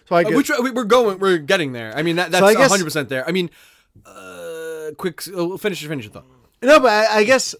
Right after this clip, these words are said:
Speaker 1: like, part of what excites me about all these shows that were just announced is that, and I brought this up on one twenty, episode one twenty, was that hopefully they can make episodes seven, eight, and nine even better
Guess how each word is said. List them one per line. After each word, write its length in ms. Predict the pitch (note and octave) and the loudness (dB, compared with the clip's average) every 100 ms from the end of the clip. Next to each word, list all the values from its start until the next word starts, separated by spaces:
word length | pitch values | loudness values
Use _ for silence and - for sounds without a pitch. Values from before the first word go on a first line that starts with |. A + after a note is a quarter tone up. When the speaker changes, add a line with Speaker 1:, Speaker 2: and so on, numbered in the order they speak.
| _ | _
Speaker 1:
like, 300 | F#3 - - _ | -4 -4 -12 _
part 240 | - A#3 C4+ | -2 2 2
of 80 | B3+ | 4
what 140 | A#3+ | 4
excites 560 | G3+ - G#3 G#3+ G3+ D#3+ | 2 -2 0 -2 -4 -4
me 160 | D3 | -2
about 300 | C3 C3 C#3 | -2 -2 0
all 200 | D3+ D#3 | 2 0
these 220 | D#3 E3 | 0 -4
shows 340 | - F3 F3 D#3+ | -4 0 0 0
that 160 | C#3 | -2
were 80 | C3+ | -4
just 300 | A#2 C3 - | -8 -10 -8
announced 580 | B2 D#3 F3+ B2+ - - _ _ _ _ | -6 -2 -2 -4 -12 -20 _ _ _ _
is 220 | F#3 E3+ | 0 2
that, 360 | C#3 D#3+ D3+ - _ _ _ _ | 4 2 2 -4 _ _ _ _
and 80 | G3+ | 0
I 100 | F#3 | 2
brought 220 | A3 C4+ | 4 2
this 140 | G#3+ G3 | 2 0
up 120 | G#3+ | 0
on 140 | F3+ | 0
one 160 | E3+ D#3 | -2 -4
twenty, 380 | - G#3 D#3+ A#2 _ _ _ _ _ _ _ _ | -4 -6 -6 -12 _ _ _ _ _ _ _ _
episode 280 | - C3+ B2 | -16 -14 -14
one 120 | A2+ G#2 | -16 -18
twenty, 260 | G2+ G2+ _ _ _ _ _ - | -20 -20 _ _ _ _ _ -2
was 240 | D#3+ D#3+ | 0 2
that 320 | D3+ D3 C#3 - _ _ _ _ _ _ | 2 0 -2 -12 _ _ _ _ _ _
hopefully 580 | - A#3+ G#3 G#3+ G#3 F3+ | 4 4 4 -4 -6 -4
they 220 | F3 G3 | -2 -4
can 260 | - E3 | -6 -8
make 360 | D#3 F#3 E3+ - | -4 -2 -4 -8
episodes 680 | D#3 D3+ D#3 - D3+ C#3+ A#2+ | -12 -12 -12 -8 -6 -4 -8
seven, 400 | - E3+ D3+ C#3+ | -8 -6 -6 -8
eight, 200 | D3+ D3+ | -10 -12
and 120 | C#3 C3 | -12 -10
nine 380 | D#3+ D#3 C3 C#3 | -8 -8 -10 -12
even 300 | C#3+ B2 A#2 | -14 -12 -8
better 340 | D#3 B2+ | -8 -8